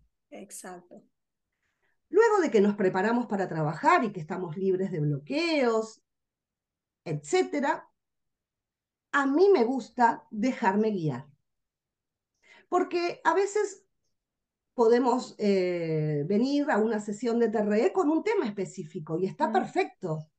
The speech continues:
Speaker 2: Pero si yo pongo el foco en ese tema,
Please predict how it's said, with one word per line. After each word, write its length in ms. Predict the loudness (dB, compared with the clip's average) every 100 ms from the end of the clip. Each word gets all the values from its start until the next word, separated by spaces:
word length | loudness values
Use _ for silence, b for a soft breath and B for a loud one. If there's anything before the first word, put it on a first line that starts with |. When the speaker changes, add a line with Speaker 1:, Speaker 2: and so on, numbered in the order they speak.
| b b b _
Speaker 2:
Pero 200 | -4 -4
si 120 | -4
yo 440 | -2 0 0 -2 _ _ _ _ _ _
pongo 540 | 4 6 8 8 6 6
el 160 | 4 2
foco 520 | 0 -2 2 2 2
en 140 | -2 -2
ese 240 | -4 -6
tema, 540 | -4 -4 0 -2 -2